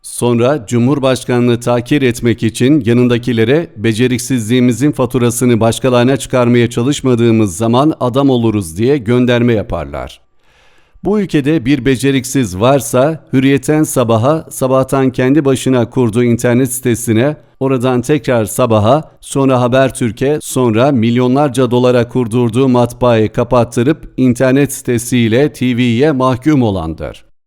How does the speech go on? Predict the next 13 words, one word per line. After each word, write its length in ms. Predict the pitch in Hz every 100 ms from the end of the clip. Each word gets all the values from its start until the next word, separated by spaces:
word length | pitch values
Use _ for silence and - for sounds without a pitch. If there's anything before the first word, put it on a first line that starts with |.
| _ _ -
Patronunun 680 | 113 - 131 123 127 156 -
onlarca 520 | 127 135 135 117 127
suç 320 | - 160 -
niteliğindeki 760 | 131 123 120 120 120 - 120
dosyasına 580 | 101 127 135 120 131 123
gözünü 420 | 98 110 104 127
kapatıp 680 | 143 127 120 117 139 135 - _
illegal 480 | - 120 131 123 156
işlerini 600 | 135 120 135 120 127 156
legalleştirmek 840 | 117 123 127 127 127 - 131 143 -
için 360 | 123 127 135 160
kalem 400 | - 131 135 127
oynatandır. 840 | 104 95 - 85 69 65 62 -